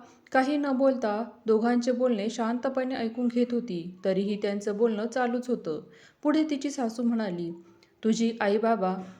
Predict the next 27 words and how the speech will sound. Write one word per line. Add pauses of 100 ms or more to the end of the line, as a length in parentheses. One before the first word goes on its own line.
त्यांची
लायकी
तरी
आहे
का? (160)
मुलीच्या
लग्नात (120)
काय
केलं
आम्हाला
माहिती
आहे, (380)
आम्ही
म्हणून
सर्व
सांभाळून
घेतलं." (840)
आपल्या
आईबाबांचा
अपशब्द
बोलताना
सीमाला (120)
खूप
राग
आला. (600)
थांबा, (760)
आता